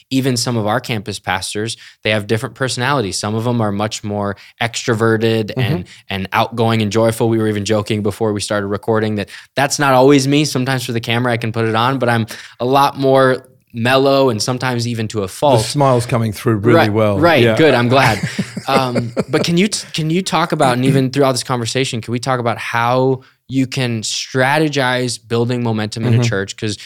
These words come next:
Speaker 1: you know, the covid excuse isn't really there anymore, but maybe there's people that have been pastors for five, ten, fifteen years that are really feeling, "I wanna get momentum, I wanna grow my church,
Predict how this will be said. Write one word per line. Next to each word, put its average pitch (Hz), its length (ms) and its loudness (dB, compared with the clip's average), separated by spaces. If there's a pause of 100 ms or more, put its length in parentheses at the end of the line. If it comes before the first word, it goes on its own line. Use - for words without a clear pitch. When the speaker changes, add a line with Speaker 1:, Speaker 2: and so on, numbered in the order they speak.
(140)
Speaker 1:
you 127 80 -4
know, 127 80 0
the 120 80 -2
covid 131 300 2
excuse 131 420 -2
isn't 120 180 -4
really 117 220 0
there 104 260 0
anymore, 101 440 -4
but 104 160 -8
maybe 127 260 -2
there's 139 160 0
people 127 400 -6
that 117 120 -4
have 113 60 -6
been 113 140 -6
pastors 110 500 -6
for 107 280 -6
five, 110 420 -4
ten, 113 240 -8
fifteen 117 460 -8
years 120 360 -2 (360)
that 131 100 -4
are 127 140 -2
really 139 300 2
feeling, 135 380 -6
"I 123 100 -8
wanna 123 340 -12
get 151 180 -8
momentum, 139 480 -6
I 107 60 -4
wanna 139 240 -4
grow 123 340 -4
my 131 220 -2
church, 139 500 -6